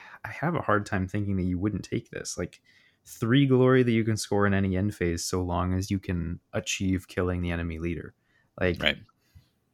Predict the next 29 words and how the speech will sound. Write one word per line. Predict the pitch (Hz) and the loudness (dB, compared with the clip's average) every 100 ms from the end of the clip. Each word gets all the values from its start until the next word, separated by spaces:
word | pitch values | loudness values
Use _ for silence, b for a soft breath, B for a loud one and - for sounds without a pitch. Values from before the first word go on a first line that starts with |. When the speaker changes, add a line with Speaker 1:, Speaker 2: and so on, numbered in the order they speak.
| _ _ - | _ _ -12
Speaker 1:
the, | 101 101 - | -4 -4 -4
the | 123 | -4
four | 120 190 202 | 2 4 4
fighters | - 131 127 113 | 8 8 8 8
out | 104 | 6
of | 95 | 6
action | 92 90 - 92 | 4 2 -2 -4
thing | - 87 82 | -2 -2 -4
is | |
probably | - - 87 80 | -6 -2 0 0
gonna | 80 78 | -4 -4
happen. | - 69 - - | -4 -6 -8 -8
Most | 76 101 98 - | -4 -2 -4 -2
games | 92 90 | 0 0
Speaker 2:
Guaranteed | 85 - 92 85 | 2 0 0 -2
gonna | 92 87 | -4 -2
happen. | 85 - 78 78 | -4 -4 -6 -4
Speaker 1:
Yeah. | 87 76 | -2 2
Speaker 2:
'Cause | 92 | 2
the | 92 | 4
leader's | 127 131 117 | 6 6 8
already | 117 107 | 8 8
dead, | 117 104 85 | 8 6 6
so | - | 0
you | 85 | 0
just | 87 | 0
need | 95 85 | 0 -2
three | - 90 | 0 0
more. | 92 85 80 | 2 0 -2